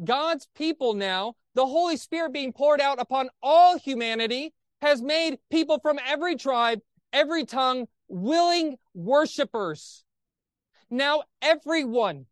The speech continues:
has the law of God written on their heart. We don't have to teach people to know who God is. We find ourselves reading our Bibles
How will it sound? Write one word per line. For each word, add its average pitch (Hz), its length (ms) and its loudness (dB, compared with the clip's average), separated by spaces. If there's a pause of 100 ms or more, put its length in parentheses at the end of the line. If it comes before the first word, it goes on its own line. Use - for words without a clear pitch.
(640)
has 277 220 0
the 277 120 2
law 277 300 6
of 220 100 -6
God 285 400 2
written 247 240 -2
on 254 160 -2
their 269 140 2
heart. - 640 0 (720)
We 277 140 0
don't 311 160 2
have 285 180 -4
to 269 100 -2
teach 302 380 -6
people 262 300 -4
to 240 100 -2
know 262 260 2
who 294 200 -4
God 220 320 0
is. 202 460 -6 (260)
We 302 220 -2 (100)
find 311 340 -2
ourselves 262 540 -2
reading 302 400 -4
our 277 120 -2
Bibles 226 720 -4